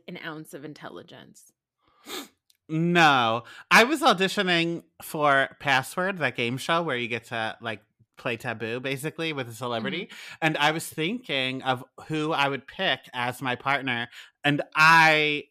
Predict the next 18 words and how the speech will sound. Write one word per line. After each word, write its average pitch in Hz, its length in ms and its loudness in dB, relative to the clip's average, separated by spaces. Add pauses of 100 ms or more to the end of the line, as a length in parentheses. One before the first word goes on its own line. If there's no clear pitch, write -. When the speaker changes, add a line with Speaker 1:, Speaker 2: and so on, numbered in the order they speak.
Speaker 2:
don't 147 220 2
need 131 140 -4
to 123 80 -8
get 117 120 -4
into 107 300 -6
who 120 160 -6
I 107 120 0
would 147 260 -4
pick, 104 240 -10
but 139 100 -2
I 139 120 2
can 139 180 -8
safely 175 440 0
say 107 360 -6
nobody 131 1000 4 (420)
in 117 400 2
New 113 180 -4
Jersey. 90 520 -16